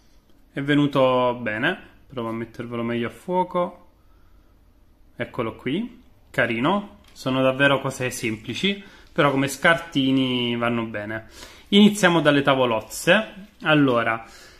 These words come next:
abbinate a, eh, il bracciale che vi ho fatto vedere la volta scorsa, mi è piaciuto il risultato e quindi ho provato a ricreare più o meno la stessa cosa in queste due tavolozze per farci, non lo so, o degli orecchini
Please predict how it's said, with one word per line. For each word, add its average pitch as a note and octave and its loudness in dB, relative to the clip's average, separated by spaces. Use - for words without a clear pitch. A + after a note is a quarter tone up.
abbinate G3+ 2
a, D#3 4
eh, C3+ 4
il C#3+ 4
bracciale C#3+ 4
che E3 2
vi C#3+ 0
ho C#3 0
fatto C#3+ -4
vedere D3 2
la C3 4
volta D3 0
scorsa, - -2
mi D3 2
è C#3+ -4
piaciuto D#3 0
il D3+ 6
risultato C#3+ 2
e C3+ -8
quindi D#3 0
ho C#3+ -2
provato C3 2
a C3 4
ricreare C3 2
più - 4
o - 8
meno E3+ 6
la C#3 4
stessa D#3 0
cosa D3 0
in C3+ -2
queste C3+ -2
due C3 -2
tavolozze B2+ 0
per C#3 -2
farci, B2+ 0
non C3+ 0
lo C3+ 2
so, B2+ -2
o A#2+ -4
degli C#3 0
orecchini C3 0